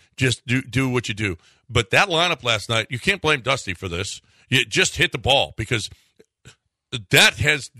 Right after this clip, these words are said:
that lineup that he's had the last two games are the best lineups that you can possibly have. And that's the issue that I,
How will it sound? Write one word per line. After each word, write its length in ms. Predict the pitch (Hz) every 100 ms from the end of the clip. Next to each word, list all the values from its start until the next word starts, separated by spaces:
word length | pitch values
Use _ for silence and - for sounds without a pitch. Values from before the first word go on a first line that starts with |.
| 107
that 260 | 143 185
lineup 420 | 175 170 170 139 107
that 140 | 120
he's 220 | 135 151
had 220 | 151 143
the 80 | 127
last 380 | 120 135 139 -
two 160 | 170 160
games 540 | 120 139 175 196 - _ _ _ _
are 140 | 135 123
the 80 |
best 380 | 110 - 151 -
lineups 320 | 147 147 135
that 180 | - 117
you 40 | 120
can 160 | 120
possibly 500 | - 117 - 107 101
have. 280 | 90 87 76 _ _ _
And 100 | 135
that's 200 | 190 214
the 140 | 165 147
issue 200 | 123 123
that 160 | 117
I, 200 | 107 101